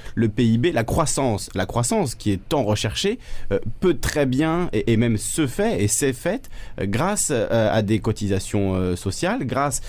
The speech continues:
euh, à des retraités qui avaient, euh, un pouvoir d'achat, comme on dit. Euh, ils aiment tellement ce, cette expression, grâce,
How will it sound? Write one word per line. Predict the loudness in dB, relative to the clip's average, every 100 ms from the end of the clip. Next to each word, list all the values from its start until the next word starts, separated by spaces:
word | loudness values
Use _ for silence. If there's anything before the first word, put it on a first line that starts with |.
| -10 -8 0
euh, | 2 2 2
à | 2
des | 2 2
retraités | 2 0 0 2 0
qui | 0 0
avaient, | 0 2 2 2
euh, | 2 0 -2
un |
pouvoir | -4 -2 0 2
d'achat, | 0 0 -2 0
comme | 0
on | 0
dit. | 0 -2 -4 -8 -4
Euh, | 0 2
ils | 2
aiment | 0 2
tellement | 2 2 0
ce, | -2 -4
cette | -4 -6
expression, | -6 -6 -2 2 2
grâce, | 2 0 0